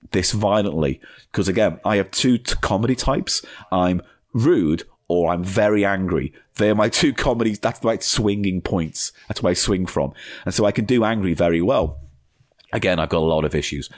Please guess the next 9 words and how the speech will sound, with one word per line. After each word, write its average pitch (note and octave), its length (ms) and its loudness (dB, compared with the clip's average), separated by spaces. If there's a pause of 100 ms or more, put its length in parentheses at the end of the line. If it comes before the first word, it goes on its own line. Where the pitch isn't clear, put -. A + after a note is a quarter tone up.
(180)
So, E2 560 2 (540)
<laughs> - 560 -20
so B2 240 2
I, C#3 440 2
I C3 60 2
just A#2+ 160 -2
said, A2+ 180 2
"All A#2+ 100 4
right," F#3+ 160 2